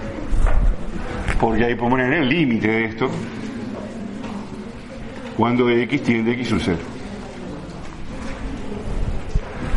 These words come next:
Esa es la definición de derivada, ¿no? Nos tenemos que plantear el límite del cociente incremental cuando x tiende a x sub cero.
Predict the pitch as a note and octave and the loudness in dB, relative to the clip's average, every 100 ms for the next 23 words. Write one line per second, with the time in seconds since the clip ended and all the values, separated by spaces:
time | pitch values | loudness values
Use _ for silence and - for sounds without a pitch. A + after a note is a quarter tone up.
0 | - - F#5 - - - - - - - | 2 2 2 2 0 -2 -2 -2 -2 -4
1 | - - - - - - - B2 E3+ B2+ | -6 -6 -6 -8 -8 -2 2 2 4 2
2 | B2+ C#3 B2 C#3+ A2 B2+ D3 A#2 G#2+ A#2+ | 2 0 0 0 2 2 4 2 4 2
3 | F2+ F2 A2+ G2+ G#2+ A#2+ C#3 C3+ C#3 C3+ | 2 0 0 2 2 2 2 2 0 2
4 | C#3 C#3 C#3 D3 D3+ D3+ C3+ A2+ A#2+ - | 0 2 2 4 2 2 2 2 2 4
5 | C#3 C#3 C#3 D#3+ D#3 D3+ F3 - - - | 4 2 2 2 4 2 2 -2 -4 -4
6 | - G#2+ A2+ B2+ A#2+ B2 A2+ G#2+ A2+ D#3+ | 0 2 2 0 4 6 6 4 0 2
7 | D#3+ D3+ | 4 2